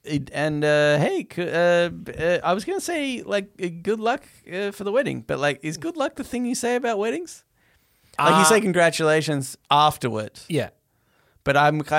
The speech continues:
Speaker 1: I wanna do something forward.
Speaker 2: Yeah.
Speaker 1: So is good luck good?
Speaker 2: Yeah, good luck. Yeah.
Speaker 1: <laughs> Okay.
Speaker 2: Yeah, yeah, yeah.
Speaker 1: Good luck.
Speaker 2: Break
Speaker 1: Hope,
Speaker 2: a leg.
Speaker 1: hope, uh, hope,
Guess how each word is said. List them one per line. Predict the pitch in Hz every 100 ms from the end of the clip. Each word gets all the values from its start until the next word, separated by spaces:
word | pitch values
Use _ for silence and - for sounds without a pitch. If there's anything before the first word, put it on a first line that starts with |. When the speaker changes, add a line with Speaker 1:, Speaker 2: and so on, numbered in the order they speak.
| 147
Speaker 1:
I | 143
wanna | 147 147
do | 139 143
something | 135 135 123 127
forward. | - 151 143 135 127 120 113 -
Speaker 2:
Yeah. | 123 107 - _ _ _ _ _
Speaker 1:
So | - 143 135 -
is | 139 131
good | 160 160
luck | 175 175
good? | 226 247 _ _ _ _ _ -
Speaker 2:
Yeah, | 302 302
good | 220 165 98
luck. | 80 -
Yeah. | - - 202
Speaker 1:
<laughs> |
Okay. | - 165 131 92
Speaker 2:
Yeah, | 90
yeah, | 87
yeah. | 85 _ -
Speaker 1:
Good | 214 202
luck. | 185 - _
Speaker 2:
Break | 156 214
Speaker 1:
Hope, | 185
Speaker 2:
a |
leg. | 156 147 143 - _ _ -
Speaker 1:
hope, | 185 - _ -
uh, | 139 160
hope, | 190 202